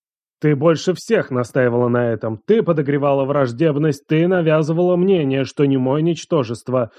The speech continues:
Ты угробила шанс секты Пяти Пиков Бессмертных возвыситься, а теперь именно ты и ответишь за это». Хван До Ин повернулся к ближайшему помощнику, молодому культиватору из семьи Тхэ.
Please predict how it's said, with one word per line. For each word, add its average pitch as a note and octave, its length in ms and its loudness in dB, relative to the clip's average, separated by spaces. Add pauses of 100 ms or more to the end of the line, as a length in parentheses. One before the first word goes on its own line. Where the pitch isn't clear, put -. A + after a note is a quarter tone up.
(200)
Ты E3+ 200 4
угробила D#3 680 2
шанс C3 360 -2
секты C3+ 340 -2
Пяти C3+ 240 -2
Пиков C3+ 340 -2
Бессмертных F3 680 -2
возвыситься, D#3+ 720 -2 (160)
а B2 80 -2
теперь C#3+ 460 0
именно C#3 380 2
ты E3 280 0
и D3+ 220 -4
ответишь B2 520 -2
за G#2 120 -8
это». G2 320 -8 (560)
Хван G3+ 440 -2
До C#3+ 220 2 (100)
Ин G#3+ 280 -4
повернулся E3 580 -2
к C#3+ 60 -6
ближайшему C#3 580 0
помощнику, A2+ 720 -4
молодому C#3+ 540 0
культиватору E3+ 760 -2
из C#3 180 -8
семьи A#2 340 -4
Тхэ. G2+ 420 -10